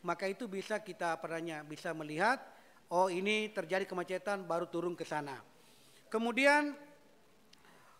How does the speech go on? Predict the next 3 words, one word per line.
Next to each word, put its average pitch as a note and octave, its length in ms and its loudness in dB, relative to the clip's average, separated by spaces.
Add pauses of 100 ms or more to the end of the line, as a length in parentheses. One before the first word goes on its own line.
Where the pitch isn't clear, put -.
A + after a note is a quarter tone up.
(140)
eh, A#3+ 340 8 (800)
terkait C4 400 2
dengan A3+ 540 2